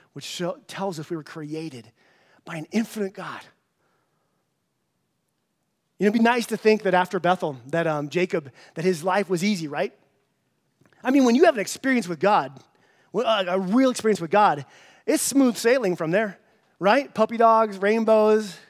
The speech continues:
all those things. No, no, no, because Yahweh Shema doesn't promise to make life easy. He just promises to be with us and his face toward us, even when it's not.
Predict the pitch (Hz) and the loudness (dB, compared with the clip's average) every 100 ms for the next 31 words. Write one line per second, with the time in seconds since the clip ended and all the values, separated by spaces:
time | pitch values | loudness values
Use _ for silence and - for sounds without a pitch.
0 | _ 214 233 233 - 226 226 233 220 - | _ -2 2 2 2 0 0 0 -4 -16
1 | - - - _ 208 269 311 370 254 262 | -20 -20 -20 _ -2 2 6 6 4 0
2 | 226 262 311 349 339 277 262 262 - 240 | 2 2 4 2 2 0 -6 -6 2 2
3 | 233 254 180 175 - - 147 277 294 285 | 4 2 2 0 -4 -14 2 2 2 -4
4 | - 240 247 - 196 208 214 196 202 180 | -4 -2 -2 -2 -2 0 -2 -4 -2 -2
5 | - 269 302 277 190 180 - - 226 233 | -4 -4 -2 -2 -2 -4 -8 -4 0 0
6 | 220 165 - 269 294 254 247 220 165 220 | 0 -6 -6 -2 -2 -4 -6 -8 -4 -4
7 | 180 285 - 226 208 196 175 - 220 190 | 0 -2 0 -4 -2 -4 -4 -4 -6 -6
8 | - 269 285 214 180 - - - 311 311 | -6 0 0 0 -2 -6 -18 -8 2 2
9 | 294 233 262 208 - 185 214 214 143 - | 4 2 2 0 -4 -2 0 0 -6 -16